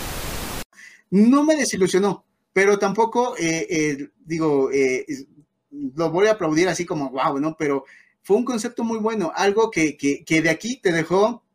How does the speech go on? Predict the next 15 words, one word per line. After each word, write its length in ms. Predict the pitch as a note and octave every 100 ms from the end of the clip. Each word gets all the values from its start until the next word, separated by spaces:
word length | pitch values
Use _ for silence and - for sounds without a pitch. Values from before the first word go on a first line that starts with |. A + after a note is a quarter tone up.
| _ _ _ _ _ -
eh, 300 | - C3 A#2+
como 200 | A#2 C3+
dices, 340 | C#3 D3+ C#3 - - - -
esos 220 | F3 G#3+
pequeños 400 | G#3+ E3 E3+ D3+
guiños, 420 | C3+ F3 E3+ F3 F3
esos 240 | G3+ A3
pequeños 380 | F#3+ D#3 D3+ B2+
detalles, 520 | A2+ - C#3+ C#3+ D3 - -
que 160 | - D3+
quizás 560 | - - G3+ G#3 G#3+ -
no 380 | F3+ F3 F#3+ G#3
es 80 |
necesario 460 | G3+ F3 D#3 F3 F3
leer 360 | C3+ D3 D#3